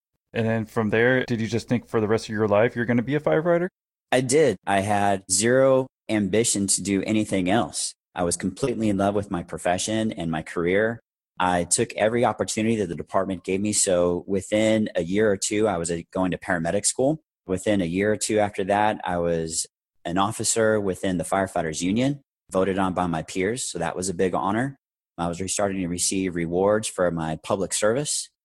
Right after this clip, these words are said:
Speaker 2: awards from the department for significant calls. And then at the five-year mark, and was promoted shortly thereafter. Huge honor,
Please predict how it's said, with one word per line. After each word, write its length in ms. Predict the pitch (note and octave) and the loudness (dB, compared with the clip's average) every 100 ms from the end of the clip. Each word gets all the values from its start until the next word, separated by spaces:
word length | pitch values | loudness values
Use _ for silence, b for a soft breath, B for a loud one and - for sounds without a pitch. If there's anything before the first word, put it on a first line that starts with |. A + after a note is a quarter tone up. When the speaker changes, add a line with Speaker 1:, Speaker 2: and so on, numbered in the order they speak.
| _ _ - | _ _ -4
Speaker 2:
awards 400 | F2+ G2+ G#2+ - | 2 4 2 0
from 180 | G#2+ | -4
the 60 | G2 | -2
department 520 | F2 - G#2 G#2 G2 | -2 0 0 -2 -6
for 640 | - F#2+ F2+ E2+ E2+ E2 - - | -4 -2 0 2 0 -4 -6 -2
significant 560 | - G2+ G2+ E2+ D#2 | 0 0 -4 -6 -10
calls. 580 | - G#2 A2+ B2+ B2+ - - _ _ _ - | -4 -2 0 -2 -4 -8 -12 _ _ _ -6
And 160 | G2 | -2
then 320 | G#2 G#2 G2 G2 | 0 2 2 0
at 280 | F#2 F2+ - | -2 -2 -2
the 340 | F2 E2+ E2 | -4 -4 -6
five-year 720 | - - - A#2 B2+ A#2+ A#2 A2+ | -10 -6 0 2 2 2 2 2
mark, 320 | G2 D#2+ E2+ _ _ _ | 2 0 -2 _ _ _
and 120 | E2+ | -6
was 120 | E2+ | -4
promoted 460 | - F#2 F2 E2+ D#2+ | -4 -2 0 0 -2
shortly 340 | - F2 D2+ | -4 -4 -4
thereafter. 640 | D#2 D#2 D#2 D2+ - D2 - _ | -4 -2 -2 -4 -10 -12 -14 _
Huge 320 | - A#2+ A#2 | 0 0 2
honor, 440 | F2+ F2+ F2 D#2+ | 0 0 -2 -4